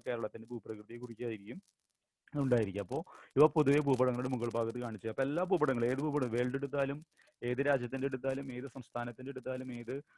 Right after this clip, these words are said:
ഉം, ജില്ലയുടെ എടുത്താലും ഏ-, ഏത് ഭ-, ഭൂപടമായാലും ഏത് മാപ്പായാലും ആ മാപ്പിന്റെ മുകളിൽ എന്തുണ്ടായിരിക്കണം?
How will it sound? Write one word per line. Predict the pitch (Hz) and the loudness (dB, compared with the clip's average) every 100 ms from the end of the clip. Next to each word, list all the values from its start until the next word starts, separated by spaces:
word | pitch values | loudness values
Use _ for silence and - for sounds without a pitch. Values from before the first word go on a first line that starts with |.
| _ _ 135 | _ _ -12
ഉം, | 127 120 | -8 -6
ജില്ലയുടെ | 117 123 139 139 | -2 0 0 0
എടുത്താലും | 123 117 95 98 | -2 -4 -4 -8
ഏ-, | 113 120 - | -8 -6 -2
ഏത് | 135 147 | 0 0
ഭ-, | 165 202 | 0 -2
ഭൂപടമായാലും | 160 139 143 131 120 | 0 2 6 6 4
ഏത് | 127 143 | 2 0
മാപ്പായാലും | 151 135 - 135 123 127 127 | -2 -2 0 0 -2 -6 -6
ആ | |
മാപ്പിന്റെ | 131 123 - 123 | -4 -6 -6 -4
മുകളിൽ | 131 123 123 | -2 0 0
എന്തുണ്ടായിരിക്കണം? | 127 123 127 120 107 110 | 0 0 0 0 -2 -8